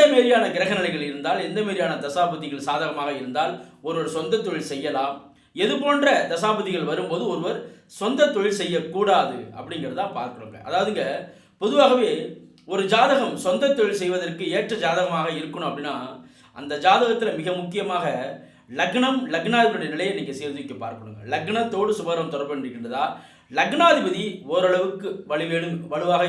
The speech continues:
இருக்கின்றாரா, லக்னாதிபதியை விட ஆறாம் அதிபதி வலுவாக இருக்கின்றாரா என்று பாருங்கள். ஏன்னா லக்னாதிபதியை விட எந்த நிலையிலும் ஆறுக்குடையன் வலுவாக கூடாது. உதாரணத்திற்கு துலா லக்னத்துல பிறந்திருக்கார் ஒருத்தவர்.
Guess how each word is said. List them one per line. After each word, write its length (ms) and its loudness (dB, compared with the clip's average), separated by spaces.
இருக்கின்றாரா, 540 -6
லக்னாதிபதியை 880 2
விட 120 6
ஆறாம் 400 8
அதிபதி 320 -2
வலுவாக 360 4
இருக்கின்றாரா 560 -6
என்று 240 -14
பாருங்கள். 380 -14
ஏன்னா 180 -8
லக்னாதிபதியை 680 2
விட 120 0
எந்த 180 0
நிலையிலும் 400 -4
ஆறுக்குடையன் 520 0
வலுவாக 420 -2
கூடாது. 340 -6
உதாரணத்திற்கு 680 4
துலா 240 10
லக்னத்துல 480 2
பிறந்திருக்கார் 460 -4
ஒருத்தவர். 280 -16